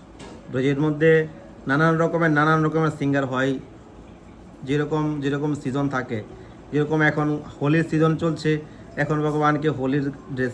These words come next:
পরানো হবে, হোলি শেষ হবে, ফুল বাংলা শুরু হবে, চন্দন যাত্রা শুরু হবে।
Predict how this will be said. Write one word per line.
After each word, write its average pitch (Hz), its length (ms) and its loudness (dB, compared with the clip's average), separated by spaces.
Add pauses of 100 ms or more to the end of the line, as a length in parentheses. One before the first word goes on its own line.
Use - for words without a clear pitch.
পরানো 135 260 0
হবে, 123 240 -2
হোলি 131 260 0
শেষ 131 240 -2
হবে, 143 160 -2 (100)
ফুল 143 160 -2
বাংলা 135 260 0
শুরু 135 240 -4
হবে, 131 200 -4 (400)
চন্দন 170 340 4
যাত্রা 170 280 4
শুরু 151 240 -2
হবে। 135 200 0